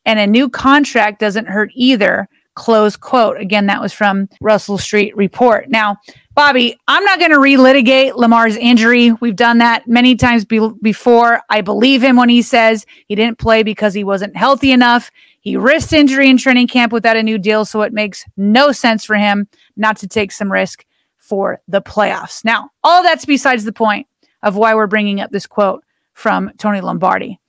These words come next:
Lamar's healthy. He has a new contract. That part is in the past. What is relevant today is whether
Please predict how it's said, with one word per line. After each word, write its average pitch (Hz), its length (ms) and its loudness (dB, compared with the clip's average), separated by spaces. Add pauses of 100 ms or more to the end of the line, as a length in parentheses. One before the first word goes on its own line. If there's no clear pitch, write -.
(380)
Lamar's 220 300 0
healthy. 294 340 2
He 233 160 -2
has 226 140 0
a 208 40 -6
new 214 120 -2
contract. 202 760 -2
That 240 220 -2
part 220 360 0 (520)
is - 80 -4
in 247 80 4
the 226 80 2
past. 175 460 -8 (480)
What 226 200 0 (140)
is 370 400 2
relevant 226 560 0 (100)
today 202 540 -2 (380)
is 214 200 0
whether 240 720 0